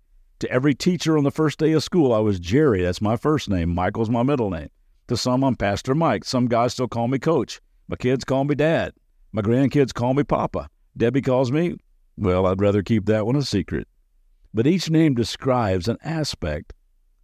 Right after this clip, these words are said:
of who I am. And we can learn some things about God based on the different names he is called. We talked yesterday about how Jesus is a wonderful counselor. I mean, he's an incredible listener. You can tell him anything. You can tell him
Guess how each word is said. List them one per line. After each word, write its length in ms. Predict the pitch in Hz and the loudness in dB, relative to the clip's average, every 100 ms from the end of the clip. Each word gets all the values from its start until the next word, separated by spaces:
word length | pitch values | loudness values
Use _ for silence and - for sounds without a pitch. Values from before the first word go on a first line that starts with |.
| _ - | _ -6
of 140 | - | -2
who 180 | 107 92 | 0 0
I 140 | 85 | 0
am. 340 | 80 85 62 - _ _ - _ - | 0 -2 -4 -12 _ _ -20 _ -4
And 120 | 131 | 0
we 80 | 190 | 2
can 100 | 214 | 2
learn 200 | 160 151 | 2 2
some 140 | - | 0
things 260 | 101 120 104 | 0 2 2
about 260 | 101 87 87 | 0 -2 0
God 340 | 117 117 98 | 0 0 -2
based 280 | 104 107 - | 0 0 0
on 80 | 107 | -2
the 80 | 101 | 0
different 380 | 92 - 117 | -2 -2 0
names 320 | 92 87 95 - | 0 0 -2 -2
he 100 | 92 | -4
is 160 | 95 | -4
called. 420 | - 165 110 64 - - | -6 -4 -2 -4 -8 -4
We 100 | 120 | 0
talked 260 | 123 113 | 2 2
yesterday 440 | 110 120 - 110 101 | 2 0 0 0 0
about 180 | 101 92 | 0 0
how 120 | 92 | -2
Jesus 600 | 82 113 135 95 92 - _ _ - | -2 0 0 0 -4 -8 _ _ -2
is 160 | 135 | 0
a 140 | 98 87 | 0 -2
wonderful 680 | 90 98 117 127 101 82 85 | -2 0 2 4 2 -2 -2
counselor. 540 | - 78 - - - | -2 -2 -4 -8 -6
I 80 | - | 0
mean, 140 | 135 | 2
he's 100 | 151 | 2
an 80 | 104 | 0
incredible 480 | 85 - 143 120 107 | -4 -2 -2 0 0
listener. 480 | 113 135 - 139 127 _ - | 0 -2 -2 -2 -2 _ -10
You 100 | 104 | -4
can 160 | 110 95 | -2 0
tell 220 | - 98 | 2 2
him 100 | 90 | 2
anything. 640 | 120 147 151 147 147 139 - - | 2 2 0 0 0 -2 -6 -6
You 80 | |
can 120 | 131 117 | -4 0
tell 160 | 110 | 0
him 120 | 92 | -2